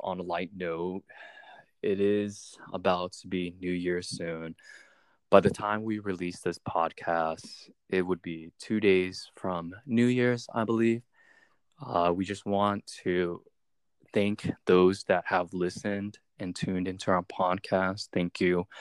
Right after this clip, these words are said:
Hopefully, we have made or impacted your life in a positive way, whether giving you entertainment or truly bringing some insight to you. But again,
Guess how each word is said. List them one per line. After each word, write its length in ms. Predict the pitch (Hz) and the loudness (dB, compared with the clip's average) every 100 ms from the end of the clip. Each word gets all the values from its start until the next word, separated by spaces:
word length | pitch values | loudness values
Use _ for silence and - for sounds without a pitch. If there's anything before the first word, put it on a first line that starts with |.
| - - - | -18 -18 2
Hopefully, 480 | - 123 - 131 123 | 6 6 8 8 6
we 240 | 110 107 | 0 -8
have 400 | 104 101 95 92 90 _ _ _ _ _ | -6 -2 -2 -2 -8 _ _ _ _ _
made 340 | 101 95 95 92 _ _ _ - | -8 -6 -6 -10 _ _ _ -2
or 100 | 98 | 0
impacted 480 | 92 101 90 - | 0 -6 -8 -8
your 100 | 98 | -6
life 220 | 87 87 - | -4 -4 -6
in 60 | 92 | -10
a 60 | |
positive 540 | - - 92 90 90 87 | -4 2 2 2 -4 2
way, 480 | 98 104 104 107 110 - - - | 6 8 6 4 -2 -16 -20 -12
whether 480 | - 87 92 87 87 85 | -2 0 0 -2 -4 -4
giving 240 | 92 92 | -6 -4
you 120 | 87 | -8
entertainment 720 | 87 92 - 95 101 101 110 - | -6 -8 -4 -2 0 0 0 -2
or 160 | 101 | -4
truly 840 | - - 123 131 135 120 107 98 98 _ _ _ _ _ _ - | -4 0 2 4 4 2 2 0 -6 _ _ _ _ _ _ -2
bringing 500 | 104 107 110 110 113 | 2 2 0 -4 -2
some 200 | 104 98 | 0 0
insight 460 | 95 90 - 87 - | 0 -4 0 0 0
to 140 | - | -4
you. 320 | 120 127 135 139 _ _ _ _ _ - | -2 0 -2 -6 _ _ _ _ _ 2
But 380 | 90 87 87 - | 4 4 0 -6
again, 400 | - 95 92 107 | -6 -4 -4 -8